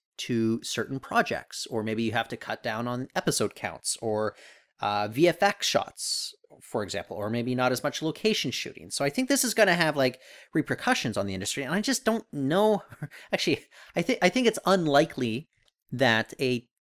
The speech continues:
T N G movie i-, i-, is top of mind for the folks at Paramount right now. I, I, I think, look, uh, <laughs> how many different sorts of, like, uh, theatrical films are in the works? I, I mean, uh, an infinite number at this point.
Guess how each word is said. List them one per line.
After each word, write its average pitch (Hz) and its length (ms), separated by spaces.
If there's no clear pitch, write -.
T 190 180
N 139 140
G 131 180
movie 98 480
i-, 98 100
i-, 120 60
is 117 240
top - 260
of 123 80
mind 113 300
for 101 580
the 120 160
folks - 260
at - 100
Paramount 156 440
right - 140
now. 104 100
I, 185 80
I, 208 200
I 156 60
think, 208 240
look, 165 280
uh, 143 300
<laughs> - 440
how 170 120
many 202 120
different 185 360
sorts - 320
of, 165 200
like, 135 320
uh, 113 240
theatrical - 480
films 165 360
are 156 60
in 156 100
the 151 60
works? - 640
I, 120 160
I 113 60
mean, 113 400
uh, - 220
an 131 140
infinite 170 400
number 240 280
at 120 80
this 123 220
point. 113 360